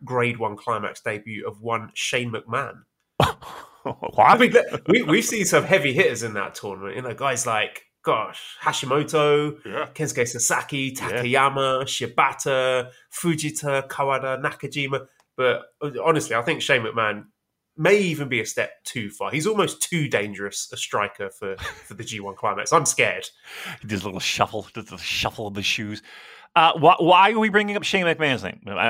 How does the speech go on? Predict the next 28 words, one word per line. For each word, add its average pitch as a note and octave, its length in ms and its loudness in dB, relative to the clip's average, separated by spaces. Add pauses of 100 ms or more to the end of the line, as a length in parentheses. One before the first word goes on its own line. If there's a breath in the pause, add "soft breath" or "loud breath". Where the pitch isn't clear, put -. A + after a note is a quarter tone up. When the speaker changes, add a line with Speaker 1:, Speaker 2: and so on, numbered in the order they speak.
(200)
Speaker 2:
I, A#2+ 120 -2
I'm A#2 100 -2
missing B2 220 -6
something. A2 260 -2
Speaker 1:
Uh, - 40 -2
he's C3+ 100 0
just D3+ 220 0
been B2+ 160 -4
booted B2+ 260 4
out G#2+ 140 2
of G2+ 100 -8
W A2 300 -2
W G2+ 320 -8
E, - 20 -8
and F#2 100 -12
I G2 100 -8
thought G2 200 -6
it G2+ 60 -4
would G2+ 160 -8
be, G#2 200 -6
uh, G2+ 200 -6
Speaker 2:
Oh, C#3+ 80 6
he C#3+ 60 2
got C3 120 6
booted? C#3 360 8
Speaker 1:
amusing. A#2+ 240 -12
<laughs> - 60 -20 (180)
Yeah, F#3 40 -6